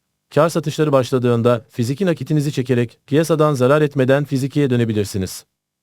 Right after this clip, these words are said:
Kısa vadede ev veya araç alma planınız varsa, yüksek fiyattan satış yapıp kar avantajınızı riske atmamış olursunuz. Yurt dışı planınız varsa,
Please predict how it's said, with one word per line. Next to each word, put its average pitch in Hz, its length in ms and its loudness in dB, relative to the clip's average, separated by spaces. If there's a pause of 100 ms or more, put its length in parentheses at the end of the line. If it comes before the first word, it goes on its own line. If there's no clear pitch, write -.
Kısa 196 260 0
vadede 156 420 4
ev 160 320 0
veya 147 280 4
araç 143 280 2
alma 143 240 2
planınız 131 400 0
varsa, 113 420 2 (460)
yüksek 120 320 -2
fiyattan 156 400 2
satış 143 320 -4
yapıp 135 260 -4
kar 135 160 4
avantajınızı 139 680 0
riske 135 280 0
atmamış 113 380 -2
olursunuz. 95 560 -6 (460)
Yurt 202 200 -2
dışı 190 200 -4
planınız 151 420 0
varsa, 120 440 2